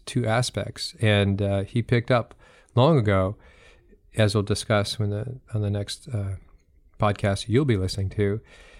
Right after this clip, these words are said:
is that when he realized, you know, how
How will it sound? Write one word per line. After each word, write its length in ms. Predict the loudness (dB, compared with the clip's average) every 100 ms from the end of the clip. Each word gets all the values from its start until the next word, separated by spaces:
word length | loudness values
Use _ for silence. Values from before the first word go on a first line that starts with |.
| -20 _
is 300 | 0 2 2
that 260 | 2 2 0 -10 -20 _ -20 -4
when 140 | 2 6
he 180 | 6 6
realized, 720 | 4 4 4 2 0 -4 -4
you 80 | 0
know, 260 | 0 0 -4 -12 -20 -20 -20 -20 -20 -20 -20 -20 -12
how 560 | -4 2 4 4 2